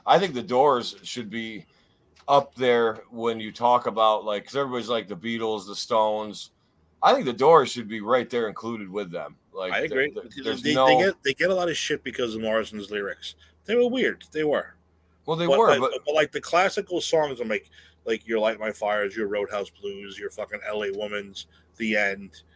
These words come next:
Speaker 1: Break On
Speaker 2: Uh,
Speaker 1: Through. Dude,
Speaker 2: Break
Speaker 1: Break
Speaker 2: It.
Speaker 1: On Through is one of the greatest songs of all time.
Speaker 2: Fucking Peace Frog, fucking The Crystal
Speaker 1: Peace
Speaker 2: Ship.
Speaker 1: Frog.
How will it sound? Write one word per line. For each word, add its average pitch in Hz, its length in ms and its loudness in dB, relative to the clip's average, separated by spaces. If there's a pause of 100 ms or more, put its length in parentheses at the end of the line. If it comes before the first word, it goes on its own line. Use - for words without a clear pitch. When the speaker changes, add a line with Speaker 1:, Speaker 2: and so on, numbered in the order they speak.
(200)
Speaker 1:
Break 113 300 -2
On 104 140 0
Speaker 2:
Uh, 98 100 -6
Speaker 1:
Through. 107 380 -4
Dude, 120 180 -6
Speaker 2:
Break 117 120 2
Speaker 1:
Break 170 120 2
Speaker 2:
It. 185 60 2
Speaker 1:
On 160 160 4
Through 147 340 -6
is 110 140 -8
one 135 140 -4
of 117 80 -10
the 110 60 -10
greatest 120 760 -8
songs 104 500 0
of 87 120 -6
all 92 180 0
time. 82 360 -10
Speaker 2:
Fucking 123 340 -6
Peace 135 300 -4
Frog, 98 440 -4
fucking 117 380 -6
The 110 80 -8
Crystal 151 300 0
Speaker 1:
Peace 117 120 -2
Speaker 2:
Ship. 120 180 0
Speaker 1:
Frog. 80 240 -6